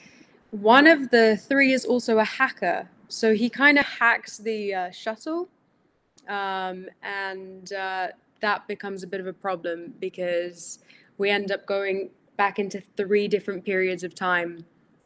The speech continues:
all to try and, like, find the, you know, the end result, the survivors, and also defeat something that is waiting for us on Earth, like, um, a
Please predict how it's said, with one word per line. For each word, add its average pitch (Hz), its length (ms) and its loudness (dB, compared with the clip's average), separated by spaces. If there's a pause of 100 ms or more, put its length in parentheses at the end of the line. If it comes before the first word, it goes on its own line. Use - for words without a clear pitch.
(160)
all 208 240 0
to 208 160 -2
try 196 300 4
and, 190 160 0
like, 185 380 0 (380)
find 220 580 2
the, 196 260 -2
you 214 140 -2
know, 196 140 -2
the 190 160 -4
end 220 180 -4
result, 202 340 -4
the 208 100 -4
survivors, 190 840 -4
and 190 440 -6
also 196 440 -12
defeat 202 600 -10
something 254 500 -4
that 285 120 -2
is 262 200 -4
waiting 226 440 -2
for 220 240 -2
us 214 180 -2
on 202 220 -10
Earth, 180 400 -4 (160)
like, 180 400 -6
um, 175 480 -6 (760)
a 190 100 -8